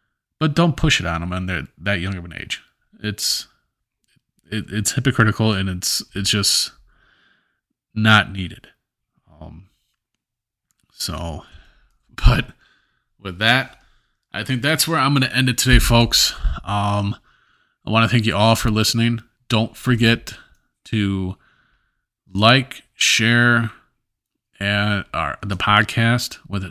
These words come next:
with your friends. Um, the liking and the sharing and commenting definitely helps us out in the polls, um, on all of it. And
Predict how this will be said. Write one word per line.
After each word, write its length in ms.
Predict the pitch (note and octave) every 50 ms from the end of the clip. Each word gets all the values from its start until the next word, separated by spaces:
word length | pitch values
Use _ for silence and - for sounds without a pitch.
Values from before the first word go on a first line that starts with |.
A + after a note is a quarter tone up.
| -
with 300 | - D#2+ F#2+ G2 F#2 -
your 80 | - G2
friends. 640 | - - G#2+ G2+ G#2+ A#2+ D3 D3+ C#3 - - - _ - - _
Um, 340 | - E2+ E2 F2 F2+ F2+ F#2 - - - - _ _ _ _ _ _ _ _ _ _ _
the 80 | -
liking 340 | G#2 G2+ A#2+ C3 C3 - C#3
and 100 | C3 B2+
the 60 | B2
sharing 560 | A#2+ - - C3 B2+ B2+ C3 C3 C3 C3+ B2 G#2+ - _ _ _ _ _ _ _ _ -
and 160 | A2 G#2+ G2
commenting 580 | - B2+ C3 C3+ C3+ C3 C3 C3 C3+ C3+ B2
definitely 340 | G#2+ A#2+ A#2 A2 - C3 A#2+
helps 240 | G#2 B2 A#2+ - -
us 100 | A#2 G2
out 300 | A2+ G#2 G#2+ A2 G#2+ -
in 100 | G#2+ G#2
the 60 | G2+
polls, 600 | F#2+ - - G#2+ G2+ G#2+ A2+ A#2 A2+ - - - - _ _ _ _ _ _ _ _ _ _ _ _ _ _ _ _ _ _ _ _ _ _ _ _ E2
um, 460 | G2+ G#2 G2 F#2+ F#2+ F#2+ G2 - A2 -
on 160 | - G2 F#2+
all 200 | F#2 G2+ G#2+ A2+
of 80 | B2 D#3
it. 120 | F#3 G#3+ - _ _ _ _ - - - - - - _ _ _ _ _ _ _ _ _ _ -
And 480 | A2 A#2 B2 C3 C3+ C#3+ D3 D3 -